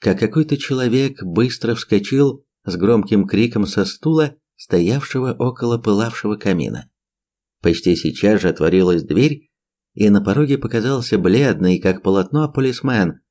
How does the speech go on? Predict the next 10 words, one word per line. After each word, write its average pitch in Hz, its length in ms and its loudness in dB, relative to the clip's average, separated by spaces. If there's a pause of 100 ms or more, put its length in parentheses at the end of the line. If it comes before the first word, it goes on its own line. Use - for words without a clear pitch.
(260)
В 90 140 -2
дрожащей 98 680 0
руке 98 340 0
он 123 160 -2
держал 110 400 0
свечу. 101 460 -2 (880)
«Что - 560 0
с 123 180 -4
вами, 131 580 0 (120)
Вальтерс?» 117 880 0